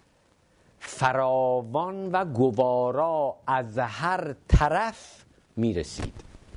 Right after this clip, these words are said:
ببینید، اینجا خداوند فرمود: «یأتیها رزقها رغدا.» رغدا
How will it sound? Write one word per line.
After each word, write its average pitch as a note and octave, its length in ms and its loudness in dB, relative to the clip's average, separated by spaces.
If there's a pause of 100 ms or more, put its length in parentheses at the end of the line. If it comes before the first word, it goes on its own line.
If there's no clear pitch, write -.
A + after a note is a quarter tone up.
(1200)
ببینید، C#3+ 340 0
اینجا A2+ 240 0
خداوند A2+ 640 -2
فرمود: G#2 840 -4
«یأتیها G2 1700 -2
رزقها C#3 1000 0
رغدا.» G#2 720 -4 (600)
رغدا D#3 800 0